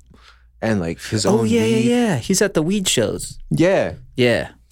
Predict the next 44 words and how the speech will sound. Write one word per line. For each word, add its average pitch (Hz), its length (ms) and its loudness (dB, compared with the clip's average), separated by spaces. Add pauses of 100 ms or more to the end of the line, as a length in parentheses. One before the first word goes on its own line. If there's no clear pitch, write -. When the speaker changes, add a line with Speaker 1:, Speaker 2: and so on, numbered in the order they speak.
(440)
Speaker 1:
But 139 140 -2
anyway, 101 380 -2
dude, 127 340 -8
dude's 143 220 0
balling, 107 600 -2
you 110 100 -16
know. 101 180 -12 (400)
But 143 100 2
I 170 140 2
figured 196 300 -4
he 147 100 -4
was 147 120 0
just 127 220 0
Wiz 131 160 0
Khalifa's 123 400 -4
plug. - 460 -4 (180)
Speaker 2:
Yeah. 101 180 2 (760)
Speaker 1:
But - 100 -6
he's 104 120 -4
not. 151 300 -2 (420)
Speaker 2:
Gotcha. - 240 -2 (960)
Speaker 1:
I 139 80 2
mean, 135 240 -2
he 139 260 0
is, 92 140 -2
but 90 140 -10
he's 95 140 -6
not 104 260 -4
just 107 360 -2
his 85 120 -4
plug. - 300 -12 (920)
But, 123 180 -2
like, 107 340 -4
this 127 160 -4
dude's 139 240 -4
like 107 100 -8
a 98 60 -12
m-, 98 280 -6 (280)
like 120 120 -4
a 139 60 0
marijuana 127 560 0
mogul, 113 380 -2
pretty 82 220 -8
much. 78 360 -10